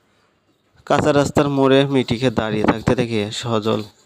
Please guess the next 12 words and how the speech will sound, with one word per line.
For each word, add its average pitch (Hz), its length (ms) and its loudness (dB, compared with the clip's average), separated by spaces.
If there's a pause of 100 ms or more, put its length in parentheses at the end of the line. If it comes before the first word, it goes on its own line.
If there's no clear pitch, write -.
(180)
চমকে 110 320 -6
উঠল। 104 420 -6
এদিকে 117 420 -4
ওদিক 113 320 -4
তাকিয়ে 110 380 -4
উদ্ভ্রান্তের 110 720 -4
ন্যায় 107 220 -6
সে 113 200 -6
ছুটে 110 300 -4
এলো 107 320 -2
মিঠির 107 380 -6
দিকে। 104 260 -8